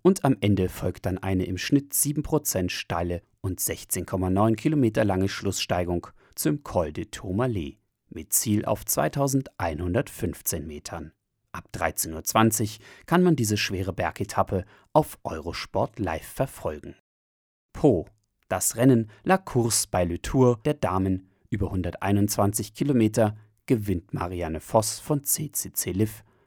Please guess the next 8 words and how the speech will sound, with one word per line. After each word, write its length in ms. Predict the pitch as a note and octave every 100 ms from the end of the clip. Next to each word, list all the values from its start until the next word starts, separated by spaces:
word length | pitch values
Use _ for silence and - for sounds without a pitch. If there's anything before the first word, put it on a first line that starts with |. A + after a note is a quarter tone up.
| _
vor 260 | - - F3
Lea 380 | A2 F2+ E2 E2
Kirchmann 520 | - A2+ G#2+ - G2+
von 240 | - C3 C#3
Sunweb 560 | - G#2 G2+ G2 - - -
und 240 | A#2 G#2
Cecilie 720 | - G#2 - - D3 D3 D3 D3
Utrup 600 | C3 A#2+ - A#2 G#2+ -